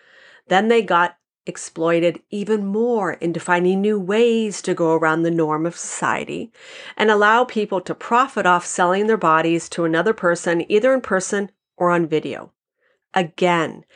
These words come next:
people gave in to their lustful desires to control and manipulate another person who was feeling lonely, insecure, or desperate for some physical touch.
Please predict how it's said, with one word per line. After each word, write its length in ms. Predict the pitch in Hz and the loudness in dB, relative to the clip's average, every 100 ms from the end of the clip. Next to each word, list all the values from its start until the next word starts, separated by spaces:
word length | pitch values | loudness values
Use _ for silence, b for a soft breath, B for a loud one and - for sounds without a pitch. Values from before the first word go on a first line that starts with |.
| B B | B B
people 340 | - 220 220 226 | -4 -2 2 2
gave 300 | 208 202 180 | 2 0 2
in 260 | 165 165 170 | 2 2 0
to 120 | 175 | 0
their 160 | 160 | 0
lustful 440 | 156 156 160 - 214 | 2 0 0 -4 -2
desires 580 | 226 196 160 156 160 - | 0 2 2 2 -2 -6
to 120 | 202 | -6
control 600 | 226 220 170 160 156 - b b - | -4 -4 0 0 0 -4 b b -4
and 160 | 202 | 0
manipulate 640 | 208 220 254 226 180 175 - | 2 4 2 2 2 2 0
another 300 | 175 165 165 | 0 2 0
person 500 | - 160 - 160 160 B B | 0 -4 -2 -4 -4 B B
who 120 | - 196 | -2 0
was 200 | 190 - | 0 0
feeling 420 | 185 175 160 156 | 2 2 0 0
lonely, 560 | 175 233 233 240 240 - b _ _ _ _ | 2 2 0 -2 -6 -12 b _ _ _ _
insecure, 920 | 170 208 214 285 - 247 202 196 220 - _ _ _ _ _ _ | 0 2 0 -6 0 2 2 0 -4 -12 _ _ _ _ _ _
or 160 | 175 214 | 2 2
desperate 640 | 190 202 220 - 156 - _ _ | 4 0 0 -4 -4 -4 _ _
for 120 | 175 | -10
some 220 | 160 156 | -8 -8
physical 560 | 143 - 170 190 202 202 | -8 -4 -2 -2 -6 -6
touch. 600 | - 135 - _ - - | -8 -10 -10 _ -18 -18